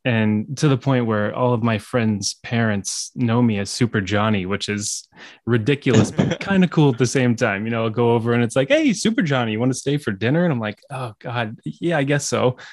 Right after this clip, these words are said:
Speaker 2: <laughs>
Speaker 1: Um, uh, so then, um, a couple of years later, we had a friend, his name was Douglas, and he, and he always liked to, he had like, um, like a California accent, like a cool bro, man. And so, um,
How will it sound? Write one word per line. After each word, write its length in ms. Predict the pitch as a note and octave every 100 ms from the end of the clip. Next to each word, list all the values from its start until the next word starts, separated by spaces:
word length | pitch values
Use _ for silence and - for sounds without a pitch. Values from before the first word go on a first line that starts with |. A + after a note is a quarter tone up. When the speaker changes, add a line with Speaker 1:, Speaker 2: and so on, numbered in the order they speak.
| -
Speaker 2:
<laughs> 0 |
Speaker 1:
Um, 640 | C3 - B2 A#2+ A#2+ A#2+ - - - - - _
uh, 180 | D3 -
so 300 | D3 - C#3+
then, 260 | B2+ B2 A#2
um, 400 | A2 G#2 G#2+ - _ -
a 40 |
couple 240 | C#3 D3+ C#3
of 60 |
years 220 | B2 A#2 G2+
later, 280 | A#2 G#2
we 120 | G2+ A2
had 120 | A#2
a 80 | G#2+
friend, 360 | - A2+ G#2
his 120 | G#2
name 140 | G2+ G#2
was 100 | G2
Douglas, 540 | F2 G2+ F#2 G2+ -
and 140 | G#2+ F#2+
he, 120 | F#2+
and 80 | A#2
he 80 | G#2+
always 260 | G2+ G2+ F#2+
liked 180 | G2+
to, 140 | - F#2+ _ _ _ _ -
he 60 | A#2
had 140 | A2+
like, 200 | A#2 G#2+
um, 320 | G#2+ G#2 G#2+
like 160 | C3+ B2+
a 40 |
California 760 | A#2+ B2+ A#2+ A#2+ - B2+ A2+ A2
accent, 520 | G#2+ A2 - A#2 A2+
like 140 | G#2+
a 80 | G#2+ -
cool 340 | - C#3 B2 A2
bro, 580 | G2+ A#2+ A#2 A#2+ G#2+
man. 420 | G2+ G2+ G#2 G#2+ G#2
And 100 | G2+
so, 220 | G#2+ F#2+
um, 260 | G2 G2